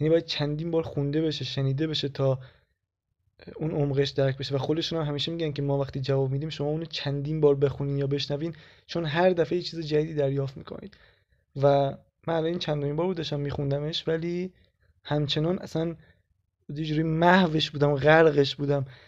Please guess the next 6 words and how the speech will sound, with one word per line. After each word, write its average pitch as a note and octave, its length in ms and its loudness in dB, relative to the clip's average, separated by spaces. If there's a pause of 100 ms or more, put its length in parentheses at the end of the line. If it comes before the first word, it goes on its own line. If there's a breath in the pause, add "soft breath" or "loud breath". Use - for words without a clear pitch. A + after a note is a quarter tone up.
(140 loud breath)
خیلی - 240 -6
به D3 80 -2
نظرم C3+ 360 0
جالب C#3 440 -4
بود C#3+ 340 -12 (1600)
و D3 220 4